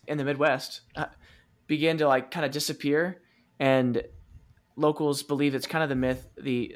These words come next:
the work of an ur-, urban legend known as the Empty Man. And a retired cop, like, begins to look into this, and he's struggling to find out what's happening.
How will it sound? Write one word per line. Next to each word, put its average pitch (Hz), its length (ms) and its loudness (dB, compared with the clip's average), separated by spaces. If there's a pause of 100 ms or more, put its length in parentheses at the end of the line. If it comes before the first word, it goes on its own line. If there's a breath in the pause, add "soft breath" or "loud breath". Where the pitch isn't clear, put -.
the 131 80 -6
work 135 180 0
of 127 100 -4
an 120 80 -4
ur-, - 420 -4
urban 131 240 0
legend 120 360 2
known 104 160 -2
as 104 340 -4
the - 120 -4
Empty 120 240 -4
Man. 104 320 -4 (360 soft breath)
And 123 100 -4
a - 20 2
retired 139 440 2
cop, - 440 0 (760)
like, 123 220 -2
begins 127 460 -2 (120)
to 110 380 -4 (500)
look 139 260 0
into 135 220 -2
this, 127 260 0
and 113 80 -6
he's 110 140 -6
struggling 123 380 -2
to 113 60 -8
find 113 220 -2
out 101 100 -2
what's 117 200 -6
happening. 110 500 -2